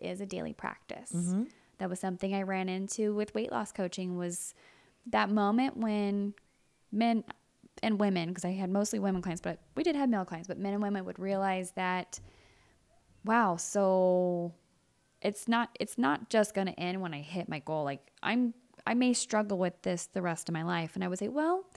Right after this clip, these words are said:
Speaker 1: could you struggle with your weight the rest of your life? Sure. Could you change your mindset to think about each day you have to practice making yourself and your health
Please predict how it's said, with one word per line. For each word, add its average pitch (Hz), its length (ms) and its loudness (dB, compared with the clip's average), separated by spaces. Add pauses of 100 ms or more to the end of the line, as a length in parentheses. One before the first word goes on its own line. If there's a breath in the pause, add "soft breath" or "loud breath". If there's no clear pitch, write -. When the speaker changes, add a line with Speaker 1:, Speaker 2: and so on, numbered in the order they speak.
(960 loud breath)
Speaker 1:
could 254 240 2
you 320 140 4
struggle 294 440 4
with 294 280 2
your 294 160 0
weight 277 200 2
the 277 60 -6
rest 269 200 0
of - 40 -4
your 285 80 0
life? 277 240 0
Sure. 220 580 -2 (560 soft breath)
Could 220 220 -4
you 220 160 2
change 220 400 2
your 220 80 6
mindset 220 500 2
to 208 80 -2
think 208 260 -2
about 190 520 -2
each 214 320 -6 (100)
day 214 600 -2 (260)
you 190 280 -2
have 196 300 -4
to 180 80 -8
practice 185 760 -8
making 190 400 -8
yourself 180 640 -6
and 175 140 -8
your 175 140 -4
health - 760 -6